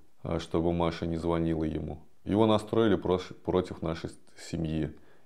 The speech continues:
Ему сказали, что это все из-за меня, что папа заставил, хотя уже не папа, уже щас папой меня там не называют, что муж мамин <laughs> заставил, э, ее рожать, и вот поэтому все так произошло.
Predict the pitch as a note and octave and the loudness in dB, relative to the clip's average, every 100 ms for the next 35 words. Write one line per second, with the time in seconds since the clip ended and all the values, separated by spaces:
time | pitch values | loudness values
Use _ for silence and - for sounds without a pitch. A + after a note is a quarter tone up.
0 | - E2+ G2 F#3+ F2+ F2 G2 G2 - - | -2 2 2 2 2 4 4 4 2 0
1 | F2 E2 E2 - E2+ D#2 - E2 D#2+ E2 | 0 0 -4 -2 0 2 0 -2 0 2
2 | E2 F2+ G2 F#2 - D#2+ - E2+ E2+ E2 | 2 2 0 -2 -4 -4 0 0 2 0
3 | D#2+ D#2 - E2+ E2+ D#2+ - - E2+ E2 | 0 -2 0 2 4 2 -4 -2 0 4
4 | F2+ F2 F2 F#2 - D#2+ D#2 - E2+ E2 | 4 4 2 0 2 2 2 -4 -6 -2
5 | D#2+ - D#2+ - E2 D#2 D#2+ D2+ - - | -2 -2 -6 -2 0 0 0 -2 -6 -6
6 | D#2+ D#2+ D2+ D#2+ D#2 D#2 D#2 D#2+ D#2 F#2+ | -4 -2 -2 -2 -4 -4 -4 -2 0 -2
7 | - - - E2+ E2 E2 E2+ G2 - - | -6 -14 -4 0 2 2 2 0 -4 -14
8 | - - - F#2+ G2+ G2+ G2 G2 - - | -20 -20 -8 0 4 4 0 -4 0 6
9 | G#2 G#2 - - - - F2 E2+ - F#2 | 6 6 2 -14 -18 -4 0 0 2 4
10 | G2 F#2 E2 - - - - D#2+ D#2+ D#2+ | 4 4 0 -8 -20 -16 -6 0 2 2
11 | E2 E2+ E2+ E2 D#2+ D#2 G2 A#2+ - - | 2 2 2 2 2 2 2 0 -2 -16
12 | - - F2 E2+ E2 E2 F#2+ - E2+ E2 | -16 -4 -2 0 0 2 2 0 -4 -4
13 | - - E2+ E2+ E2+ D#2 D2 - - | -6 -2 -2 -2 -4 -2 -6 -8 -12